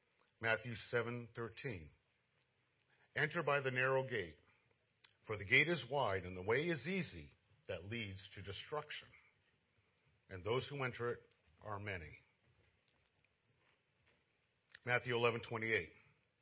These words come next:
"Come to me, all who labor and are heavy laden." Ten of the apostles were martyred.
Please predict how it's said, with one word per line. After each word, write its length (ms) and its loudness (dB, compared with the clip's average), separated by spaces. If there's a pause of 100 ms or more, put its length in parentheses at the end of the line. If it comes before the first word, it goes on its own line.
(1300)
"Come 200 4
to 120 -4
me, 420 0
all 260 0
who 260 -6
labor 420 0 (560)
and 100 -8
are 120 -4
heavy 260 -6
laden." 380 -6 (3500)
Ten 440 0
of 120 -10
the 80 -2
apostles 680 -8 (500)
were 120 -2
martyred. 400 -6